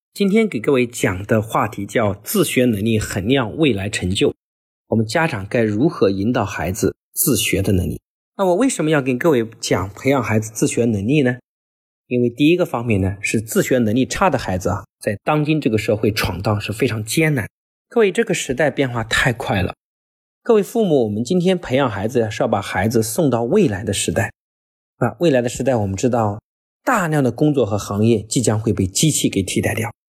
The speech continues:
按照正常的推算呢，会有百分之七十的行业会被人工智能给替换。知识更新的速度太快了，一个世界五百强企业的寿命也在大幅度缩短，从以前到处是百年企业，现在就变成了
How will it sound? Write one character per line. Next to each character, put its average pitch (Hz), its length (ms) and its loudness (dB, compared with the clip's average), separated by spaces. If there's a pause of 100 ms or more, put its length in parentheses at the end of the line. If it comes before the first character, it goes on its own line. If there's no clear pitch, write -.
(480)
按 196 200 0
照 165 100 2
正 220 200 2
常 147 120 0
的 135 80 0
推 151 200 0
算 147 200 2
呢， 131 280 -2
会 - 180 2
有 123 100 6
百 101 220 -2
分 117 100 0
之 117 80 2
七 233 300 2
十 - 100 -2
的 110 80 0
行 92 180 -4
业 92 200 0
会 - 180 -4
被 104 120 2
人 110 200 2
工 160 140 4
智 160 140 2
能 98 120 0
给 101 120 2
替 - 180 -2
换。 90 240 -2 (540)
知 226 180 2
识 165 180 -2
更 170 220 0
新 170 160 2
的 127 60 2
速 139 180 0
度 101 140 0
太 123 320 -2
快 110 260 -2
了， 98 100 -8 (1040)
一 208 160 0
个 233 80 2
世 226 220 -2
界 190 120 2
五 139 140 0
百 151 160 2
强 110 200 -4
企 - 180 -2
业 107 80 4
的 113 40 0
寿 160 220 2
命 123 240 2
也 104 100 -2
在 107 160 2
大 110 240 -2
幅 - 160 -2
度 104 140 2
缩 139 240 0
短， 117 220 -4 (260)
从 139 180 0
以 120 140 2
前 107 260 -6
到 147 240 0
处 - 140 -6
是 110 140 2
百 110 240 -2
年 107 180 2
企 90 200 -2
业， 78 140 -2 (160)
现 123 200 -2
在 110 80 4
就 107 120 2
变 117 220 0
成 107 160 -2
了 101 180 0